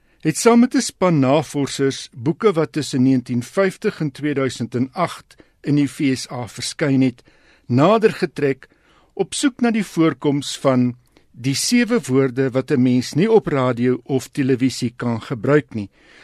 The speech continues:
soos die Amerikaanse komediant George Carlin in negentien tweeënsewentig daarna verwys het.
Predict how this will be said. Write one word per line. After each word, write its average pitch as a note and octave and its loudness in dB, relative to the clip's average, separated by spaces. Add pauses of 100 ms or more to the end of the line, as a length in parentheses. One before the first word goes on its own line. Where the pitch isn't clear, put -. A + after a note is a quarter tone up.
(180)
soos C4 -2
die A#3+ 2
Amerikaanse G3 -2
komediant C3 -4 (100)
George C3 -6
Carlin D3+ 0
in C#3+ 0
negentien B2 0
tweeënsewentig C3 -4
daarna A#2+ -4
verwys A#2 -8
het. - -18